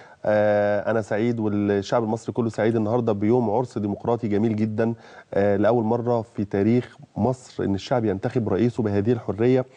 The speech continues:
آه، وبصراحة كان يوم جميل جدًا، الواحد انتخب وهو في قمة السعادة وقمة المسؤولية، عنده إحساس بالمسؤولية إنه هيختار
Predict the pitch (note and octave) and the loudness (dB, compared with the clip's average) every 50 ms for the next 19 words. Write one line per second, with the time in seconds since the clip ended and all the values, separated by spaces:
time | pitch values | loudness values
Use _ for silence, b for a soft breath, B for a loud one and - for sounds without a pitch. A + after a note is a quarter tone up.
0 | B B B B B B B - - G2+ G2+ G#2 G#2 G2+ G2+ G2+ G2+ G2 G2+ G2+ | B B B B B B B -2 0 0 2 2 2 2 2 2 2 2 0 0
1 | G2+ G2+ G2+ G2+ G2+ G2+ G2+ G2+ G2+ G2+ G2 G2+ - - G#2+ A#2+ C3+ B2 B2+ A#2 | 0 0 2 2 2 0 0 0 0 -2 -4 -4 -4 -2 -2 -2 0 -2 -4 -4
2 | A2 A#2+ G#2+ G#2+ B2+ C3 A#2+ A2 G#2 A#2+ B2 A#2 B2+ A#2+ A#2 B2+ A#2+ A#2 F#2+ G2 | -4 -2 0 2 2 2 2 2 2 2 0 0 0 0 0 0 0 0 -2 -4
3 | A#2 A#2 - A2+ G#2 G2+ - B2 A2+ B2+ A#2 A2 A2+ G#2 G2 A#2+ C3 B2+ A#2+ - | -4 -4 -4 -6 -4 -4 -4 -2 -2 -2 -4 -2 -4 -4 -2 0 0 0 0 -2
4 | - - A2+ - - - E3 D3+ C3 - - - - G#2 A2+ C3 C#3 C3+ B B | -4 -4 -6 -2 0 0 2 2 2 0 -2 -2 0 2 2 2 2 0 B B
5 | B B B B - - - E3+ F3 D#3+ C3 C#3 B2 A2 G#2 - A2+ G#2+ G#2+ G#2 | B B B B -4 -2 0 2 2 2 0 0 0 -2 -2 -2 -2 0 0 2
6 | G#2+ C#3 C#3+ B2 - - - - D3 C3+ A#2+ B2 A2+ A2+ G#2+ - - - A2 B2 | 2 0 0 -2 -4 -4 -2 -2 -2 0 0 0 -2 -2 -2 -4 -4 -2 0 2
7 | C3 G#2+ G2+ G#2+ G#2+ G2+ G#2+ G#2 - - - C#3 C#3 B2+ | 2 2 2 0 0 -2 -2 -4 -4 -2 0 0 0 0